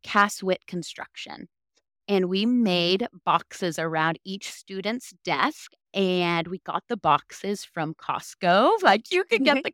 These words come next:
Speaker 1: boxes that they box all your groceries up in. I mean, for weeks, for months, my mom and I would drive to Costco. We'd ask for the extra boxes, or we'd just go in and grab 'em from under the counters. "Ah, is it okay if we take your box?" "Oh, yeah, go ahead."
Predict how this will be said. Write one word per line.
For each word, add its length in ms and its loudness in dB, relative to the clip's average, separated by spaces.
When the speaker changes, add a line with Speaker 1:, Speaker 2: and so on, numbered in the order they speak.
Speaker 1:
boxes 440 4
that 160 2
they 100 2
box 340 4
all 100 6
your 140 4
groceries 480 4
up 220 4
in. 280 2
I 140 2
mean, 320 0
for 260 2
weeks, 600 -4
for 180 2
months, 640 4
my 120 0
mom 240 6
and 80 4
I 60 2
would 140 -2
drive 260 2
to 80 -6
Costco. 520 -6
We'd 200 -6
ask 280 0
for 100 -6
the 140 -4
extra 360 -10
boxes, 600 -2
or 60 -6
we'd 140 -8
just 160 -8
go 160 -2
in 100 0
and 80 -4
grab 240 0
'em 120 -6
from 180 -6
under 220 -2
the 100 -6
counters. 480 -2
"Ah, 100 -6
is 140 -8
it 80 -2
okay 200 -6
if 100 -4
we 60 -8
take 200 -8
your 80 -14
box?" 300 -12
"Oh, 140 -8
yeah, 240 -6
go 120 -2
ahead." 260 2